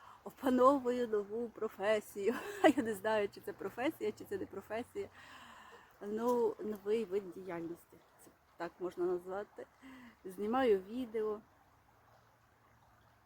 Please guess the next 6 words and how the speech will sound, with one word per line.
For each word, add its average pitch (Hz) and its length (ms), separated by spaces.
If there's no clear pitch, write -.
Мені 226 280
дуже 262 560
цікаво 233 680
завжди 208 480
вивчати 185 560
нове. 185 320